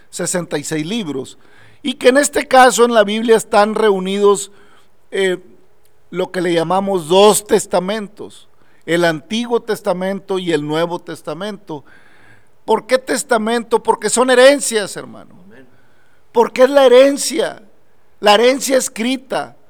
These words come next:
Speaker 1: para que por esta, ah, historia, historias, porque todo lo que está aquí para nosotros hoy es historia, pero para,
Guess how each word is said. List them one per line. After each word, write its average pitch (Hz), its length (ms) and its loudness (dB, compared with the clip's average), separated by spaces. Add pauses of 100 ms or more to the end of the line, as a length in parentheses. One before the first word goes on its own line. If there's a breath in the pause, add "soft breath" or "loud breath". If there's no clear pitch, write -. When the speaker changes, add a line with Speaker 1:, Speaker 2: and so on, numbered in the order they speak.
(340)
Speaker 1:
para 208 280 4
que 190 140 -6
por 185 300 -4
esta, 262 680 2 (380 soft breath)
ah, 185 240 -4
historia, 185 840 2 (220)
historias, 180 1080 2 (460)
porque 190 300 -8
todo 294 320 4
lo 311 160 4
que 233 80 -8
está 240 240 -4
aquí 226 240 -8
para 208 280 0
nosotros 190 720 -6 (120)
hoy 202 340 -2 (380)
es 185 360 -10 (440)
historia, 208 720 -2 (840)
pero 196 260 0
para, 202 460 2